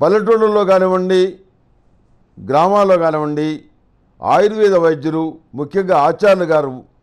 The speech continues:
వైద్యం అంటారు, వాళ్ళు ప్రాణం పోతుంది, ఇక బతకడు అనుకున్న వ్యక్తికి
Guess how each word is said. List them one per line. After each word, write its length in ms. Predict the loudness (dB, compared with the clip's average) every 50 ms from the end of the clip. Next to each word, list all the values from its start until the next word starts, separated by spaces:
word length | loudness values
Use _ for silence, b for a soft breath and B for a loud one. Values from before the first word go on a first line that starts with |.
| _ _ _ -4
వైద్యం 340 | -4 -4 -2 0 -2 -2
అంటారు, 380 | -2 -4 -6 -10 -12 -12 -12 -16 _ _ _ _ _ _ _ _ _ _ _ _ _ _
వాళ్ళు 600 | -2 0 0 0 0 0 -2 -2 -2 -4 -6 -10 -16 _ _ -4
ప్రాణం 400 | -2 0 0 0 -2 -4 -6 -4
పోతుంది, 420 | -4 -4 -4 -4 -6 -6 -6 -4
ఇక 100 | -4 -4
బతకడు 460 | -2 -2 -2 -2 -2 -2 -2 0 0 0
అనుకున్న 300 | 0 -2 -2 -2 -2 -2
వ్యక్తికి 720 | -2 -4 -4 -6 -8 -6 -4 -2 -2 -2 -4 -4 -6 -10